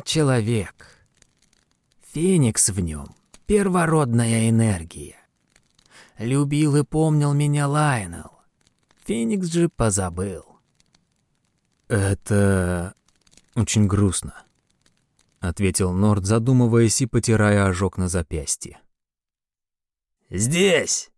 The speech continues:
объявил Эйден, остановившись и, подняв руку кверху, добавил: «Метеорит уже близко». Норт осмотрелся. Они стояли на пустыре, недалеко виднелись холмы Сана,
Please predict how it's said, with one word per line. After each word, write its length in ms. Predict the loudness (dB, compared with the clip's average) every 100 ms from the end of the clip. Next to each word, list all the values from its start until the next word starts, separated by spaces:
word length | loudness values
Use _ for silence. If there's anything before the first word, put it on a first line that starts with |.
| _ _ _ _ _ _
объявил 640 | 0 2 4 2 4 4
Эйден, 280 | 4 4 2
остановившись 880 | 2 2 2 2 2 0 0 -2 0
и, 120 | 0 0
подняв 560 | 2 2 2 2 0
руку 280 | 0 -2 -4
кверху, 520 | -2 0 0 0 0
добавил: 680 | 2 2 2 2 -2 -6 -14 _ _ _ _ -4
«Метеорит 560 | 0 0 2 2 2 2
уже 220 | 0 2
близко». 480 | 2 0 -2 -8 -16 _ _ _ _ _ _ _ _
Норт 460 | -2 0 2 0 -2
осмотрелся. 720 | 0 0 0 -4 -4 -10 -12 _ _ _ _ _ _
Они 300 | -2 2 2
стояли 420 | 0 0 2 2 2
на 120 | 0
пустыре, 580 | 0 -2 0 2 2 0
недалеко 600 | -4 0 2 2 2 2
виднелись 520 | 2 2 2 2 0
холмы 420 | -2 0 0 0
Сана, 560 | 0 0 -2 -4 -10